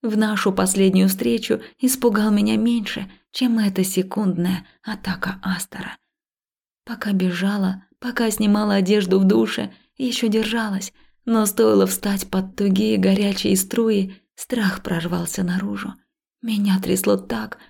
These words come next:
что ноги с трудом держали. Пришлось упереться руками в стену, пока я пыталась отдышаться.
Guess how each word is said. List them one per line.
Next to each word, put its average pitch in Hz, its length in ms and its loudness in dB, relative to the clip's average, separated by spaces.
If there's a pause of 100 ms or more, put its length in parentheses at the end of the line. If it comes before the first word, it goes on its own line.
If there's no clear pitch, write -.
что - 300 0
ноги 226 360 4
с 190 60 2
трудом 196 360 2
держали. 208 560 -2 (400)
Пришлось - 520 -4
упереться 190 480 0
руками 196 420 0
в 190 60 -2
стену, 196 520 0 (240)
пока 233 260 -6
я 180 360 -2
пыталась 175 560 -8
отдышаться. 180 880 -8